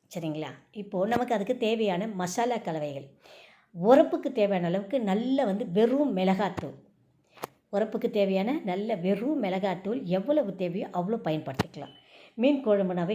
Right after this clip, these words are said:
காரசாரமா இருந்தா மட்டும்தான் அது டேஸ்ட்டே நமக்கு தெரியும். சப்புன்னு, அதாவது புளி குறைவா இருந்தாலோ, காரம் குறைவா இருந்தாலோ, என் வி வந்து சரியா அந்த டேஸ்ட்டை கொடுக்காது. அதனால நல்ல உரப்புக்கு தகுந்த மாதிரி நல்ல மிளகாத்தூள் போட்டாச்சு. இப்போ இந்த மிளகாத்தூள் கூட பார்த்தீங்கன்னாக்கா,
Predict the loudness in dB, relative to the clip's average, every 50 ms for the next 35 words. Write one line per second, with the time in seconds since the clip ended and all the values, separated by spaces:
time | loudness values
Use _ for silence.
0 | -4 -6 -6 -4 -2 0 0 0 0 0 0 2 2 0 0 0 -2 -2 -2 -2
1 | -2 -4 -6 -6 -6 -6 -4 -4 -4 -4 -6 -8 -10 -6 -4 -2 -2 -4 -6 -6
2 | -4 -2 -2 -2 -2 -4 -6 -10 -10 -10 -8 -8 -8 -10 -12 -16 _ _ -20 -20
3 | -20 -20 _ -20 _ _ -4 -4 -4 -2 -2 -2 0 2 2 2 4 4 2 2
4 | 0 0 4 4 4 4 4 4 4 6 6 4 2 2 0 0 -2 -2 0 -2
5 | -2 -2 0 2 2 2 2 0 -2 0 0 2 2 2 2 0 0 0 -2 -4
6 | -4 -4 -4 -4 -2 -2 -2 -2 -2 -4 -4 -4 -4 -4 -4 -6 -4 -6 -6 -6
7 | -4 -4 -4 -6 -6 -10 -18 -20 -20 -20 -20 -16 -10 -6 -4 -2 0 0 -2 0
8 | 4 4 4 4 4 0 -4 -4 -2 -4 -6 -4 -4 -4 -4 -4 -6 -8 -6 -4
9 | -2 -2 -2 -2 -2 -2 -2 -4 -4 -2 -2 -2 0 0 0 0 -2 -4 -6 -8
10 | -8 -6 -4 -4 -4 -4 -4 -4 -4 -6 -6 -4 -4 -4 -4 -2 -2 -2 -2 -2
11 | -2 -2 -2 -2 -4 -4 -4 -8 -8 -8 -10 -10 -8 -8 -10 -10 -10 -12 -12 -14
12 | -14 -16 -20 _ _ -20 -20 -20 -20 -20 _ _ _ -4 -2 0 0 2 2 2
13 | 2 2 0 0 0 -2 -2 0 0 -2 -2 -2 -4 -4 -4 -2 -2 -2 -4 -4
14 | -4 -6